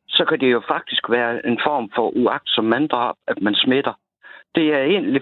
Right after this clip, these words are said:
forfærdelig, en situation, for alle at være i.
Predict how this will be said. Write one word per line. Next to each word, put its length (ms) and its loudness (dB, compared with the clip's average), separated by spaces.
forfærdelig, 600 -2
en 100 -2
situation, 680 0
for 60 0
alle 480 0
at 120 -4
være 320 0
i. 120 0